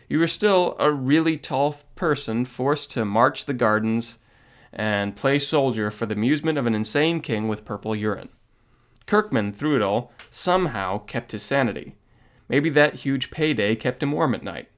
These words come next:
He apparently was allowed to keep the money, which is a very German way of going about things, I think. One, negotiate a price. Two, basically buy a guy from himself. Two, lie to him about the work he's going to do. Three, hit him over the head and kidnap him in case he escapes. And four,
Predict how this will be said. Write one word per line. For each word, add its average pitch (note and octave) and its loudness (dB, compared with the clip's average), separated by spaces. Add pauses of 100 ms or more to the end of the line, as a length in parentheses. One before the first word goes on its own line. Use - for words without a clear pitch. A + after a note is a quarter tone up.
(180)
He A2+ -2
apparently A#2 4
was A#2+ 0
allowed A2+ 2
to - -10
keep F#3 -4
the - -4
money, E2+ -8 (560)
which F3+ -8
is F#3 -2
a F3 0
very F#3+ 2
German C3 4
way G#2 2
of G#2 -2
going A2+ 2
about A#2+ 4
things, F#2 -10
I - -14
think. - -10 (280)
One, B2 -2
negotiate B2 0
a F3+ -6
price. A2+ -6
Two, - -6
basically C3+ 0
buy A2+ 4
a B2+ 4
guy G#2 0
from A#2 -2
himself. B2 -4
Two, C#3+ -2 (260)
lie D3+ 6
to F#3+ -2
him A#2+ 0
about A2+ 0
the A2+ -4
work G#2+ -4
he's B2 -10
going A2+ -2
to B2+ -4
do. A2 -6 (240)
Three, E3 -2
hit D#3 0
him F3 0
over D3+ 2
the D3+ 0
head A2 0
and A2+ 0
kidnap C3 0
him C#3+ -2
in C#3 -4
case A2+ -4
he D3+ -4
escapes. A2 -6
And A#2+ -4
four, C#3 2